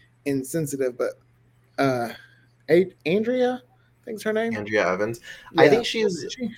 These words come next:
Speaker 2: known for One Life to Live.
Speaker 1: Yes. Yes.
Speaker 2: Um, but
Speaker 1: There's just
Speaker 2: also,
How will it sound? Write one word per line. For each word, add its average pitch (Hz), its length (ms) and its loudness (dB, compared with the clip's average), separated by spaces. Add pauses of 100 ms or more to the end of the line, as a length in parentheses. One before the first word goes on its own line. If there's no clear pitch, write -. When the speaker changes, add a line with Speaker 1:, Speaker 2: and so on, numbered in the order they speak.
Speaker 2:
known 117 280 0
for 113 180 0
One 104 180 2
Life 104 200 0
to 98 80 -4
Live. 98 260 0 (640)
Speaker 1:
Yes. - 460 2 (360)
Yes. - 540 -2
Speaker 2:
Um, 101 500 0
but - 40 -2
Speaker 1:
There's 110 180 10
just 113 180 4
Speaker 2:
also, 127 60 4